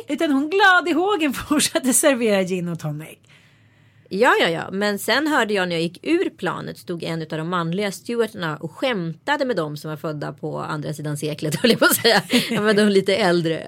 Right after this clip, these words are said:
Speaker 2: Att liksom, "Vi ses på Stureplan då." För då var det väl han som hon kanske syftade på som skulle lottas ut. Eh,
Speaker 1: Aha.
Speaker 2: bland några andra. Men det här är intressant, för vi lever i en tid där jag antar att de som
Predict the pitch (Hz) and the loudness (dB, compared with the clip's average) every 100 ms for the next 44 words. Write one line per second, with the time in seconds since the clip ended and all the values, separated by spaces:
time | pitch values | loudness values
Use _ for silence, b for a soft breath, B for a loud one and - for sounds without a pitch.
0 | - 185 185 180 175 160 156 147 - B | -4 -4 -4 -8 -6 -6 -6 -6 -10 B
1 | 180 196 233 220 - 359 349 294 269 285 | -4 0 2 0 -2 2 4 4 4 4
2 | 277 302 240 170 185 247 - - 190 190 | 6 4 4 4 4 4 -4 -4 -2 0
3 | 185 170 170 170 156 247 240 202 160 170 | 0 0 -2 -2 -4 2 2 2 -4 -8
4 | 175 160 156 151 151 - 156 170 233 - | -6 -4 -6 -6 -8 -8 -10 -12 -12 -10
5 | 196 247 220 180 - 151 151 147 147 143 | -6 -4 -4 -4 -8 -8 -10 -8 -8 -8
6 | - 147 - - - - b b b b | -8 -8 -8 -10 -12 -20 b b b b
7 | - 165 160 156 - - - - 202 208 | -4 0 0 0 -2 -8 -14 -10 -6 -4
8 | - - 285 294 294 254 202 156 160 156 | -6 -8 -4 -2 -2 -2 -2 -4 -4 -4
9 | 156 151 160 147 - - - - 208 220 | -4 -4 -6 -8 -10 -12 -12 -6 -2 0
10 | 220 233 220 - 208 220 269 269 269 247 | 0 0 -4 -8 -4 -2 2 2 2 0
11 | 220 175 156 147 147 185 214 240 254 247 | -2 -6 -6 -8 -6 -6 -4 2 2 4
12 | 226 220 214 208 170 165 160 160 160 151 | 4 2 0 -2 -2 -2 -2 -2 -4 -4
13 | 156 156 - 180 185 180 175 | -6 -8 -6 -6 -4 -6 -8